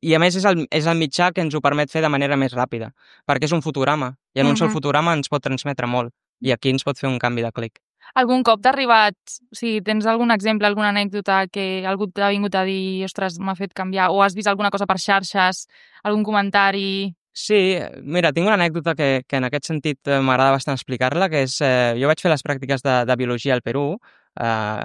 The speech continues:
Speaker 1: em, estudiant la fauna amazònica, i,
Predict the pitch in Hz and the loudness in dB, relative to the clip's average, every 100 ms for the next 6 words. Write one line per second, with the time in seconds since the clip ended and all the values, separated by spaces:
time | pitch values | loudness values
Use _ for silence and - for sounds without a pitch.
0 | - 101 - 104 120 113 123 120 110 123 | -6 -6 -6 -8 -4 0 2 2 0 -2
1 | 117 117 131 131 120 131 196 - - - | 0 0 2 0 0 -4 -6 -12 -20 -8
2 | - 143 135 131 127 120 | 0 2 2 2 2 -2